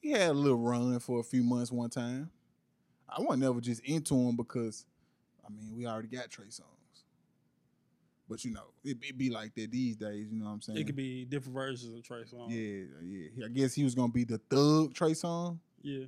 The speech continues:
Speaker 1: So, cool, but I ain't, I ain't, I
Speaker 2: So,
Speaker 1: ain't
Speaker 2: the
Speaker 1: never get into
Speaker 2: situation
Speaker 1: it.
Speaker 2: is that Jada
Speaker 1: Is
Speaker 2: and
Speaker 1: that,
Speaker 2: August was in
Speaker 1: is
Speaker 2: the
Speaker 1: that
Speaker 2: open
Speaker 1: Jada's and August was in a whole little, uh,
Speaker 2: open relationship. Shebang.
Speaker 1: a trip to beat downtown.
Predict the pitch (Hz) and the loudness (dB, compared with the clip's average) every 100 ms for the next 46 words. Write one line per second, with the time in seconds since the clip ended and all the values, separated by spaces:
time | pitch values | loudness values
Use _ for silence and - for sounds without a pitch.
0 | - _ _ - 98 80 113 _ _ _ | -14 _ _ -8 -8 -8 -12 _ _ _
1 | _ - 123 120 135 - 110 82 - 107 | _ -4 -2 -2 -6 -8 -10 -10 -14 -12
2 | 98 87 104 92 - _ _ - - - | -10 -12 -16 -20 -20 _ _ -20 -4 2
3 | 185 165 147 214 202 185 160 165 143 147 | 4 4 2 0 2 2 2 0 0 0
4 | 131 131 143 143 135 131 - _ 120 131 | -2 -4 -4 -2 -4 -6 -10 _ -2 2
5 | 147 139 131 127 127 123 123 113 110 139 | 0 0 -4 -6 -6 -4 0 0 4 6
6 | 147 151 139 - 135 135 131 127 120 113 | 8 6 2 0 4 4 4 0 2 0
7 | 107 139 151 151 151 147 143 143 143 131 | 0 6 10 12 12 10 10 8 8 6
8 | 123 - _ _ _ _ _ _ _ _ | 2 -6 _ _ _ _ _ _ _ _
9 | _ _ _ _ _ _ _ _ _ _ | _ _ _ _ _ _ _ _ _ _
10 | _ _ _ - 143 131 127 117 110 107 | _ _ _ 0 4 6 6 4 2 -4
11 | - - 160 139 135 135 127 117 - 120 | -10 -6 -4 -4 -8 -8 -10 -12 -16 -16
12 | - - - 139 147 123 113 - 147 - | -16 -14 -6 -2 -2 -4 -8 4 4 10
13 | 214 202 - 180 147 190 165 175 180 170 | 12 12 10 4 6 4 6 8 8 8
14 | 180 175 175 175 214 | 8 8 8 6 2